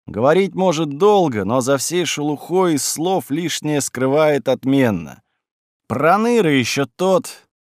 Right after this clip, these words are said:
Бабник, тут нечего сказать. Только всем нутром предан свободному Вертунгу и мне лично. Кем бы я Патлока не наряжал,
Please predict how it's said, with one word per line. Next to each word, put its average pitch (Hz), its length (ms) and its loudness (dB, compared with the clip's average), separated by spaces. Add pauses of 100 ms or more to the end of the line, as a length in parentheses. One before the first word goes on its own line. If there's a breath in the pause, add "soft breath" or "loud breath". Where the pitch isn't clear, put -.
(300)
Бабник, 156 680 2
тут 123 200 -4
нечего 175 420 -4
сказать. 139 720 0 (580)
Только 170 380 0
всем 180 360 0
нутром 180 540 4
предан 165 500 0
свободному 156 840 2
Вертунгу 165 760 2
и 147 160 2
мне 160 600 0
лично. - 680 -12 (920)
Кем 147 300 2
бы 156 100 2
я 151 240 4
Патлока 139 580 0
не 135 120 4
наряжал, 135 720 2